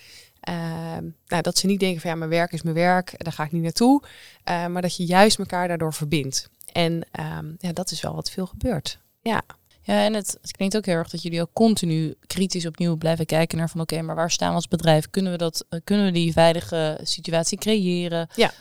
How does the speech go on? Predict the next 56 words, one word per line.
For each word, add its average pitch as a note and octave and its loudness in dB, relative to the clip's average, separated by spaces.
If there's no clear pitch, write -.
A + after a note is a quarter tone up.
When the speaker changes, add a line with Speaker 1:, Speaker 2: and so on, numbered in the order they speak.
Speaker 2:
Eh, F3+ -2
hoe F#3+ 2
vaak G#3+ 2
doen A3 2
jullie F#3 2
zo'n, D#3 0
ja, F3 0
zelfevaluatie D3+ 6
bijna D3 -2
Speaker 1:
<laughs> - -4
Speaker 2:
als D#3 0
managers D#3 -2
en, D3+ -10
eh, D3+ -4
H D#3 2
R G3 -2
dus? F#3 -2
Speaker 1:
Nou, C4 4
ik A3 -2
denk D4 2
eigenlijk, C#4+ -4
het A3+ -8
is - -8
wel G#3+ -6
een G#3 -6
grappige G3+ -4
vraag, G#3+ 0
ik - -6
denk C#4 2
dat C4+ -2
dat A3 0
eigenlijk A#3 -2
wel G3+ -2
continu A#3+ 0
gebeurt. - -10
Ik, - -6
i-, G#3 -4
het - -4
is G#3 -2
niet C4 2
dat G#3+ -2
wij G#3 0
bewust, F#3+ 0
even A#3+ 2
nemen A#3 4
even A3 -2
als G3+ -2
voorbeeld G#3 -2
die, F3+ -10
die, F3 -10
die E3+ -6
sessie C4 2
die A3+ -6
we G#3+ 0
dan G#3+ 0
doen. B3+ -2